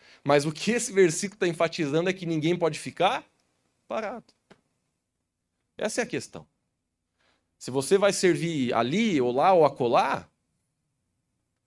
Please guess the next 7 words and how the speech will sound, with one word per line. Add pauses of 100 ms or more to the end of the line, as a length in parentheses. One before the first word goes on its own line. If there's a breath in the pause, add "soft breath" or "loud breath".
(220)
agora
o
importante
é
não
estar (160)
parado.